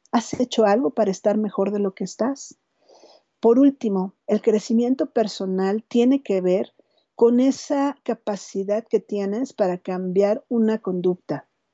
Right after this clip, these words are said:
para no regresar a esos hábitos que no deseas, para, para con-, continuamente estar en esa movilidad, en esa vitalidad, en ese desarrollo personal,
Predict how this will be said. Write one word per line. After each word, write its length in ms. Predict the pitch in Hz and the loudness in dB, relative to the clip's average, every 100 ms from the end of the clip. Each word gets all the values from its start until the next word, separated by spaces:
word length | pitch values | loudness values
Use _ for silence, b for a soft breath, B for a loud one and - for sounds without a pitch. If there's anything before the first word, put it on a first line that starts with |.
| _ _ _ _ _ - - | _ _ _ _ _ -14 0
para 240 | 180 185 | 2 4
no 260 | 208 214 254 | 4 4 4
regresar 640 | 277 262 214 190 220 220 | 4 4 0 0 0 0
a 60 | |
esos 260 | 214 226 208 | 0 -2 -4
hábitos 420 | 196 202 - 220 | -4 -4 -4 -6
que 120 | - | -4
no 180 | 190 190 | -4 -2
deseas, 680 | 185 - - 190 170 - - _ B B B _ | -2 -4 -4 0 0 -2 -12 _ B B B _
para, 720 | 220 208 214 208 208 202 202 - b b b _ | 2 4 4 4 2 -2 -6 -10 b b b _
para 340 | - 233 233 226 | 0 2 2 0
con-, 360 | - 233 240 - _ _ _ - | -2 -2 -4 -12 _ _ _ -2
continuamente 1000 | 302 349 330 269 247 247 247 - 262 262 | 0 0 0 0 0 0 -2 -2 -2 -2
estar 380 | 214 - - 233 | -6 -4 -2 0
en 160 | 240 240 | 2 0
esa 400 | 233 - 247 247 | -2 -4 -4 -4
movilidad, 1000 | 226 220 208 214 190 190 180 202 202 214 214 | 0 0 0 0 2 2 4 2 2 0 -2
en 120 | 208 | -2
esa 260 | 208 - 226 | -2 -2 0
vitalidad, 840 | 226 - 190 185 170 190 196 202 | 0 0 0 0 0 0 0 -2
en 120 | 208 196 | -2 -6
ese 240 | 190 226 | -2 0
desarrollo 520 | 208 - 185 180 196 | 0 -4 -4 0 -2
personal, 680 | - 190 - 185 175 180 190 | -2 -8 -6 -4 0 0 -2